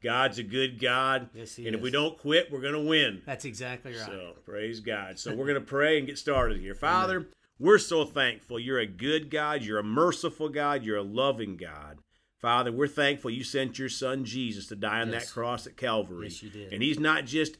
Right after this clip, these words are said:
Speaker 1: a way, he's the way.
Speaker 2: That's right.
Speaker 1: Father, we're thankful. We're not going into
Speaker 2: Thank you,
Speaker 1: this new
Speaker 2: Jesus.
Speaker 1: doctrine about there's other ways to heaven, Father. That is a lie from
Speaker 2: That's
Speaker 1: the
Speaker 2: right.
Speaker 1: pit of hell. We
Speaker 2: Yes,
Speaker 1: know
Speaker 2: it
Speaker 1: that,
Speaker 2: is.
Speaker 1: Father, and we're gonna stand on the truth till the very end, Father, that Jesus is the only way.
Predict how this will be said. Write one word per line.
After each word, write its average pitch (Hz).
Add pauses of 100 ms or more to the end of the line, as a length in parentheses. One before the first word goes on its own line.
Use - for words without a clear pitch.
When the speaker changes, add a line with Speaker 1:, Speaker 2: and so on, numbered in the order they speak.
Speaker 1:
a 151
way, 101
he's 110
the 131
way. 80 (200)
Speaker 2:
That's -
right. 113
Speaker 1:
Father, 113
we're 127
thankful. 143
We're 107
not 135
going 143
into 143
Speaker 2:
Thank 135
you, 139
Speaker 1:
this 113
new 143
Speaker 2:
Jesus. 139
Speaker 1:
doctrine 135
about 127 (220)
there's 120
other 147
ways 143
to 139
heaven, 110
Father. 101
That 131
is 117
a 113
lie 123
from 110
Speaker 2:
That's 104
Speaker 1:
the 110
Speaker 2:
right. 135
Speaker 1:
pit 139
of 127
hell. 131
We 113
Speaker 2:
Yes, 110
Speaker 1:
know 151
Speaker 2:
it 151
Speaker 1:
that, 143
Speaker 2:
is. -
Speaker 1:
Father, 135
and 110
we're 131
gonna 139
stand 147
on 143
the 139
truth 123
till 117
the 107
very 117
end, 101
Father, 95
that 95
Jesus 110
is 95
the 95
only 107
way. 80